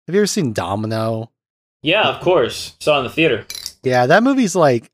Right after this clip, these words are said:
Speaker 1: I, I do like that movie, but that movie is definitely, it,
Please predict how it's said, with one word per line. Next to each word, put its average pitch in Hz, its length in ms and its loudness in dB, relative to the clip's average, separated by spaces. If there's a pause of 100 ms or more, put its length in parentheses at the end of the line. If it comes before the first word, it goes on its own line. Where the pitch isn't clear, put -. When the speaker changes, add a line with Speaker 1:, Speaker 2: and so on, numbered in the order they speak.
Speaker 1:
I, 165 240 -6
I 165 40 -2
do 220 160 -2
like 117 300 -2
that 139 180 2
movie, 113 340 -2
but 110 240 -4
that 196 160 2
movie 165 300 0
is 107 260 -6
definitely, 113 840 -4 (440)
it, 139 200 -8